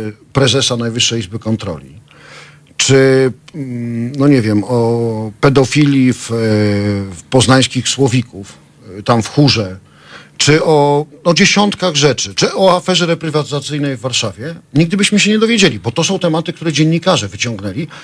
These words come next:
zanim ktokolwiek się zorientował, że jest taki problem. No to, i to nie jest nasz interes, bo to, to jest, myślę, że f-, fundamentalna rzecz.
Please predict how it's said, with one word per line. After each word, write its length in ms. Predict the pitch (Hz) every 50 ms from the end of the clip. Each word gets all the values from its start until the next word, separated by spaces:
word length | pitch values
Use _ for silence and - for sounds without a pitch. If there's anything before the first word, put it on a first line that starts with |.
| - - -
zanim 340 | 120 117 160 180 190 190 180
ktokolwiek 720 | 185 - - - 175 175 - 196 208 208 196 156 143 127 -
się 100 | - 127
zorientował, 760 | 120 123 120 131 123 113 - 117 98 80 95 117 143 170 156 - _ _ - - - _ -
że 160 | - 135 156
jest 120 | 170 160 -
taki 180 | 185 - 190
problem. 360 | - - 196 147 101 87 82 - _ _ _ _ _ _
No 100 | - 131
to, 240 | - 147 147 147 - - _ _ _ _ _ _ -
i 80 | 185 -
to 80 | 180
nie 100 | 208 254
jest 140 | 269 202 -
nasz 180 | 175 147 - 135
interes, 480 | 123 - 113 107 85 80 - - - - _ _ -
bo 100 | 120 147
to, 140 | - - -
to 140 | - 214
jest, 140 | 220 196 143
myślę, 200 | 165 147 151 156
że 100 | 139 143
f-, 160 | 135 - - - - 143
fundamentalna 760 | - - 185 175 175 170 170 160 151 147 160 160 156 151 143
rzecz. 240 | 117 110 90 -